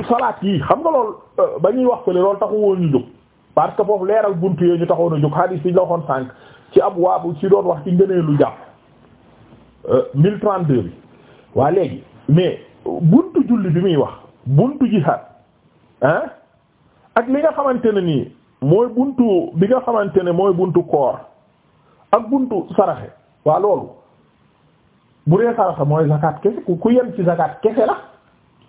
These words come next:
wala bu dee buntu woor mooy ki, képp ku yem ci,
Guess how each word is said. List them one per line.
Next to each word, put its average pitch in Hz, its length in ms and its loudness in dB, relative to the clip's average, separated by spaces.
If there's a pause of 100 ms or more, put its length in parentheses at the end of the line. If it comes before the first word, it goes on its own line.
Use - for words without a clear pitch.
(800)
wala 240 260 2
bu 254 140 0
dee 269 140 2
buntu 254 340 -2
woor 190 380 0
mooy 185 300 0
ki, 202 120 -8 (600)
képp 285 300 2
ku 196 220 0
yem 226 300 0
ci, - 180 -12